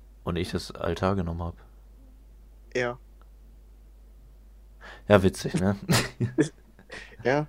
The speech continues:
Speaker 2: wir, wir, wir haben ganz schön viel gemeinsam. Sicher, dass wir nicht ein und dieselben Personen sind?
Speaker 1: Ich hab Angst.
Speaker 2: Boah, stell, stell dir vor, einer von uns ist wirklich einfach schizophren und redet hier die ganze Zeit mit sich selbst.
Speaker 1: Hast du das manchmal auch, das Gefühl? So manchmal,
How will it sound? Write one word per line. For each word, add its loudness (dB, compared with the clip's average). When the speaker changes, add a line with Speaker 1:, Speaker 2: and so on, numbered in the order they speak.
Speaker 2:
wir, 2
wir, 2
wir 2
haben -2
ganz 0
schön -8
viel 2
gemeinsam. 2
Sicher, 0
dass 6
wir 0
nicht 4
ein 2
und 0
dieselben 6
Personen 0
sind? 2
Speaker 1:
Ich -12
hab -6
Angst. -4
Speaker 2:
Boah, 4
stell, 6
stell 6
dir 4
vor, 4
einer 2
von -4
uns -2
ist -10
wirklich -2
einfach -2
schizophren 0
und -6
redet 2
hier -2
die 4
ganze 2
Zeit -2
mit -2
sich -6
selbst. 2
Speaker 1:
Hast 2
du 8
das 6
manchmal 0
auch, 2
das 4
Gefühl? -2
So 4
manchmal, 6